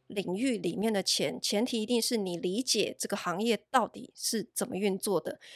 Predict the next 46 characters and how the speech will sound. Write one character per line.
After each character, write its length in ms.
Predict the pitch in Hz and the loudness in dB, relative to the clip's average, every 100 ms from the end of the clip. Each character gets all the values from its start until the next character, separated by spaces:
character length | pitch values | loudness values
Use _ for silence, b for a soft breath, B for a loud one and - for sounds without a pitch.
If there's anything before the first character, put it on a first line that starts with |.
| B | B
你 80 | - | 0
要 140 | 202 233 | 4 4
先 240 | 233 233 | 4 2
理 160 | 196 202 | 2 0
解 220 | 208 175 | 2 2
风 260 | - 254 277 | 6 4 6
险， 300 | - - 294 | 4 2 0
你 60 | 190 | 0
要 140 | 202 | 2
先 260 | 233 226 202 | 2 2 2
理 140 | 190 | 0
解 200 | 202 185 | 0 2
游 160 | 170 175 | 4 4
戏 200 | - 226 | 2 2
规 200 | 220 208 | 2 2
则。 300 | - - b b b b _ - | 2 -2 b b b b _ 0
如 160 | 247 | 4
果 320 | 320 330 226 - | 8 10 8 6
你 180 | 208 185 | 2 4
对 360 | 311 311 254 - | 6 6 4 -2
你 340 | 196 196 - _ | -2 0 -2 _
即 120 | - | -2
将 160 | 214 277 | 2 4
要 140 | 294 | 6
投 240 | 254 202 190 | 4 4 4
入 100 | 233 | 4
的 140 | 196 | 2
这 220 | 185 208 | 4 2
个 300 | 208 - - - | 4 4 4 -2
产 200 | - 190 | -4 0
业 140 | 202 220 | 4 6
完 220 | 190 214 | 6 4
全 200 | - 226 | 4 2
不 120 | 262 | 6
了 120 | 247 | 6
解 140 | 196 190 | 6 2
的 80 | 185 | 0
时 140 | 202 | 0
候， 120 | 220 | 0
你 120 | 196 | 0
又 100 | 180 | 2
想 180 | 254 170 | 2 2
要 60 | 185 | 2
赚 160 | 214 | 2
到 100 | 208 | 2
钱， 240 | 196 - | 2 0